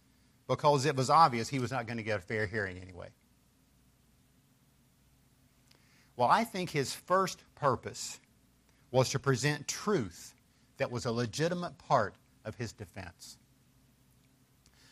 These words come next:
The resurrection was, and most definitely is, a key truth of the Christian faith and the gospel message. Paul himself says in First Corinthians that if Christ was not raised from the dead, then we're all foolish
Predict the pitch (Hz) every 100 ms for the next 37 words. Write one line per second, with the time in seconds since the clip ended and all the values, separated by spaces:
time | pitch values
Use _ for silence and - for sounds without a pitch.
0 | - - - 123 147 185 185 175 185 -
1 | 147 127 113 135 156 175 175 - - 127
2 | 131 135 135 139 143 165 151 147 170 110
3 | 104 - - 123 117 - 170 170 175 -
4 | _ - - 147 98 - _ - 117 113
5 | 113 147 143 - 127 - 107 92 - 107
6 | 104 113 113 - 107 107 107 95 - 147
7 | 175 139 127 160 165 - 104 95 98 -
8 | 113 - 117 147 98 87 - - - -
9 | - - - 131 117 - - 165 175 -
10 | 123 117 147 127 131 143 143 139 123 135
11 | 143 139 - _ _ _ - 147 139 147
12 | 131 143 - - 135 107 95 -